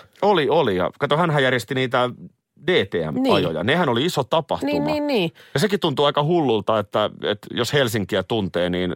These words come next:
Speaker 1: Sörnäisten rantatie.
Speaker 2: Mm.
Speaker 1: Niin ei jotenkin tulisi mieleen, että siinä ajaa kilpa-autot kahta ja puolta sataa.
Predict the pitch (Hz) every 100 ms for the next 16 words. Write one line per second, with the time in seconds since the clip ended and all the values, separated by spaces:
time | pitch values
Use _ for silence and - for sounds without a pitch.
0 | - 139 123 95 87 - 92 101 92 82
1 | 80 - - 190 156 135 - _ _ _
2 | _ _ _ 110 110 104 - _ _ _
3 | _ _ - 123 131 120 110 127 113 139
4 | 120 101 95 - 101 107 95 95 92 113
5 | 92 87 87 - 101 - 85 78 104 78
6 | 76 73 - -